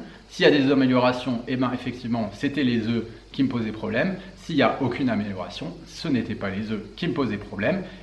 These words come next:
et on va essayer de trouver quelle est la cause du problème. S'il y a une personne qui a des intestins irrités, une irritation intestinale, c'est qu'il y a quelque chose qui irrite les intestins. Un aliment ou un groupe d'aliments ou, euh, une combinaison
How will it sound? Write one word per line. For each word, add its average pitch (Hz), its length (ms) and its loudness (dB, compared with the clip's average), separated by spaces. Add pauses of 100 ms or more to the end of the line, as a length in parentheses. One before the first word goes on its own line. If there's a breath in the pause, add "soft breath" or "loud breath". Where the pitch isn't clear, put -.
(100)
et 113 80 -2
on 98 140 -2
va 110 320 2
essayer 110 460 -4
de 107 120 -6
trouver - 540 -6 (200)
quelle 160 180 0
est 156 80 2
la 113 120 2
cause 170 460 2 (300 loud breath)
du 131 120 -2
problème. 127 480 2 (480 loud breath)
S'il 175 320 -4
y 135 80 4
a 123 40 6
une 113 80 2
personne 127 320 2
qui - 100 -4
a 104 60 0
des 98 260 -4
intestins 135 560 0 (100)
irrités, 110 680 -2 (180)
une 90 140 -6
irritation 110 500 -4
intestinale, 98 400 -4
c'est - 160 -6
qu'il - 100 -10
y 87 40 -8
a - 40 -8
quelque 95 300 -10
chose 147 240 -8
qui 113 300 -6
irrite 107 420 -4
les 101 160 -4
intestins. 123 460 -4 (520 loud breath)
Un 147 180 4
aliment 127 380 6
ou 113 80 4
un 104 100 2
groupe 110 400 -2
d'aliments 127 760 2
ou, 135 300 4
euh, 104 280 0
une 101 140 -4
combinaison 143 680 2